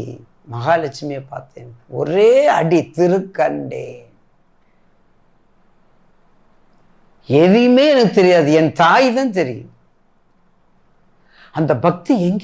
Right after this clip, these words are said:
போய் இருக்குது? அப்ப அந்த பக்தியினுடைய உச்சம் எங்க போய் இருக்குது? அந்த பக்தியினுடைய உச்சம் எங்க போய் இருக்கு பாருங்க. தயவு செய்து துலாம் ராசி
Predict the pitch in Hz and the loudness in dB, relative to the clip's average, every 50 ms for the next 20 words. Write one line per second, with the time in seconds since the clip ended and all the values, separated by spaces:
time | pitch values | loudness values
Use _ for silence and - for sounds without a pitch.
0 | 247 220 214 175 135 135 - - - _ - _ _ _ _ _ _ _ _ _ | -6 -4 -4 -6 -8 -8 -14 -20 -20 _ -20 _ _ _ _ _ _ _ _ _
1 | _ _ _ _ _ _ _ _ _ _ _ _ _ _ _ _ _ _ _ _ | _ _ _ _ _ _ _ _ _ _ _ _ _ _ _ _ _ _ _ _
2 | _ _ _ _ _ _ _ _ _ - 120 117 - 156 139 131 135 123 113 143 | _ _ _ _ _ _ _ _ _ -16 -14 -8 -6 -4 -4 -4 -4 -4 -4 -4
3 | 143 - - - 220 190 175 160 160 139 123 139 160 - - - - 240 220 190 | -6 -6 -4 -4 -4 -2 -2 -2 -2 -4 -2 -4 -6 -6 -6 -10 -6 -6 -4 -4
4 | 160 147 143 139 135 131 135 139 131 - _ _ _ _ _ _ _ _ _ _ | -6 -6 -6 -8 -8 -10 -10 -14 -16 -18 _ _ _ _ _ _ _ _ _ _
5 | _ _ _ _ _ _ _ _ _ _ _ _ _ _ _ _ _ _ _ _ | _ _ _ _ _ _ _ _ _ _ _ _ _ _ _ _ _ _ _ _
6 | _ _ _ _ _ _ _ _ _ _ - 104 110 110 107 135 127 135 - 185 | _ _ _ _ _ _ _ _ _ _ -8 -6 -4 -2 0 -2 -2 -2 0 0
7 | 175 156 151 120 131 151 147 - - - 160 135 127 143 - - - 113 - - | 0 2 0 0 -2 -2 -4 -6 -6 -4 -4 -4 -4 -6 -10 -14 -16 -18 -20 -20
8 | - - - 113 - - - - - - _ _ _ _ _ - - _ _ _ | -20 -20 -20 -20 -20 -20 -20 -20 -20 -20 _ _ _ _ _ -20 -20 _ _ _
9 | _ _ _ - - _ _ _ - - - - - _ - - - - - - | _ _ _ -20 -20 _ _ _ -20 -20 -20 -20 -20 _ -20 -20 -20 -20 -20 -20
10 | - - - - - - - - - - - - - - - - - - - - | -20 -20 -20 -20 -20 -20 -20 -20 -20 -20 -20 -20 -20 -20 -20 -20 -20 -20 -20 -20
11 | - - - - - - - - - - - 110 113 113 117 123 117 110 - 147 | -20 -20 -20 -20 -20 -20 -20 -20 -16 -8 -4 0 2 4 4 4 4 2 2 2
12 | 147 151 147 165 214 254 294 330 - - - - - - - - _ - - - | 2 2 2 2 0 0 -2 -4 -6 -8 -16 -20 -20 -20 -20 -20 _ -20 -20 -20
13 | - - - - - - - - - 123 120 127 127 127 120 123 123 127 123 - | -20 -20 -20 -20 -20 -20 -16 -8 -4 0 0 2 2 2 2 2 0 0 0 -4
14 | - | -4